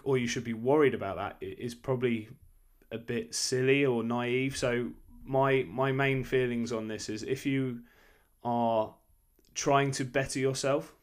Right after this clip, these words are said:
if you're trying to improve yourself in some way, shape or form, it doesn't really matter where you're starting, it's how you progress throughout that. So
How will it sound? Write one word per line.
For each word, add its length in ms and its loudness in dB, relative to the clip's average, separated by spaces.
if 140 -12
you're 100 -4
trying 300 -2
to 120 -4
improve 340 -2
yourself 320 -6
in 60 -10
some 240 -8
way, 160 -6
shape 300 -6
or 60 -6
form, 420 -4
it 120 -10
doesn't 400 0
really 360 0
matter 480 -4
where 420 0
you're 220 -2
starting, 760 0
it's 200 -6
how 260 0
you 280 -4
progress 500 -6
throughout 420 -4
that. 160 -8
So 300 -2